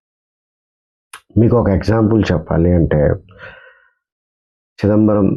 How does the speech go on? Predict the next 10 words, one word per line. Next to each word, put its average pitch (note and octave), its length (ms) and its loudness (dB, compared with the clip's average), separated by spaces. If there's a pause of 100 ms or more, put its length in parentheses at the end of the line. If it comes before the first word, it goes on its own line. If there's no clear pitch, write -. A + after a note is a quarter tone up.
(160)
టెంపుల్ F2+ 360 2
అనేది E2+ 400 2
తీసుకుంటాం. - 580 -2 (420)
చిదంబరం A#2 560 2 (140)
టెంపుల్‌లో F2+ 680 0 (300)
యాక్చువల్‌గా D#2 600 0 (1000)
గర్భగుడిలో G2 800 0 (220)
మూల A2+ 360 2 (100)
విరాట్ G#2 480 -2
ఒక - 580 -8